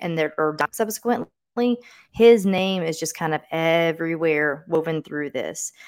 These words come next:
So he gets hired on. That immediately starts trying to get her fired. In January of ninety-one, he was in office,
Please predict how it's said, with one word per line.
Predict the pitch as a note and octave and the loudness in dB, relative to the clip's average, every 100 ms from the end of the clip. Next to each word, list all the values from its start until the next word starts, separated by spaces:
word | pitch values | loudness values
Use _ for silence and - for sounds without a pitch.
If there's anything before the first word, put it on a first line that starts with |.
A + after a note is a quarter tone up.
| - - | -20 -6
So | D3 | -2
he | D#3+ B3+ | 0 0
gets | C#4 C#4+ | 0 0
hired | A#3+ A3+ | 2 2
on. | E3 C#3+ C#3+ D#3+ _ _ _ _ - | 2 0 -4 -6 _ _ _ _ -2
That | F3+ | 2
immediately | F3+ F3 F3 G3 G3+ G#3 | 2 0 -2 -2 -2 -2
starts | G3 - E3+ - | -2 -2 -4 -2
trying | E3+ E3+ | -2 -2
to | E3 | -4
get | E3 D#3+ | -4 -4
her | E3+ E3 | -6 -2
fired. | D3+ C#3+ D3 D#3 D#3 _ - _ | -2 -2 -2 -2 -4 _ -20 _
In | - F3+ | 0 0
January | E3+ G3 A3 A#3+ A#3 G3+ | 2 4 6 6 6 6
of | F3+ | 2
ninety-one, | F3+ F3+ F3 D#3+ D#3 D#3 D#3+ G3 | 2 2 0 0 0 2 2 0
he | F3 F3+ | -2 0
was | F3+ F#3 | 0 0
in | F#3+ | -2
office, | - D#3 - D#3 D#3 - | 0 0 2 0 0 -2